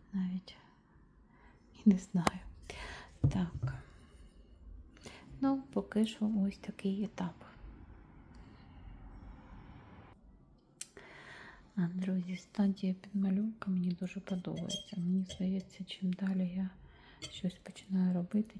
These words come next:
тим більше я все порчу. І... Чому це відбувається? <laughs> Тому що не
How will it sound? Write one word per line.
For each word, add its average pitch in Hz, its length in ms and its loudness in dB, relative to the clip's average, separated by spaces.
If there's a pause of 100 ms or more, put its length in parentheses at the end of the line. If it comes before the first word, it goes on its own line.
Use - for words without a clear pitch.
(100)
тим 175 180 2 (220)
більше 175 640 -2
я 175 240 2 (1000)
все - 360 -2 (100)
порчу. 226 680 4 (1400)
І... 185 380 8 (1400)
Чому 185 280 4
це - 220 -2
відбувається? 190 1200 2 (460)
<laughs> - 460 -10
Тому 185 280 6
що 196 280 2 (1000)
не 226 460 8